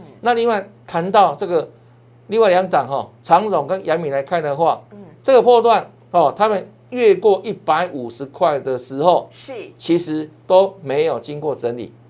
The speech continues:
Speaker 2: 哦。
Speaker 1: 那我常常提到一个概念，是所谓整数关卡原理哈。
Speaker 2: 嗯。
Speaker 1: 当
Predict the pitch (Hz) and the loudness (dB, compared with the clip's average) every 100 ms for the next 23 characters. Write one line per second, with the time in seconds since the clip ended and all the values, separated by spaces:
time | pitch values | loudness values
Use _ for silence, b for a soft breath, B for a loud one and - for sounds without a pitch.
0 | - 175 190 220 233 247 254 262 269 262 | -20 -20 -18 -14 -12 -12 -10 -10 -10 -12
1 | 254 240 226 202 180 170 247 165 139 160 | -12 -14 -16 -16 -10 -2 2 2 2 0
2 | 175 175 151 190 170 147 165 170 160 165 | -2 -4 -4 -2 0 -2 0 -2 -4 -6
3 | 147 156 147 120 170 156 - 160 151 117 | -6 -4 -4 -6 -6 -6 -4 -4 -4 -10
4 | 107 110 127 120 101 135 - 226 220 170 | -6 -8 -8 -12 -8 -8 -8 -12 -18 -20
5 | 139 B B B _ _ _ _ _ 285 | -20 B B B _ _ _ _ _ 6
6 | 262 269 | 6 4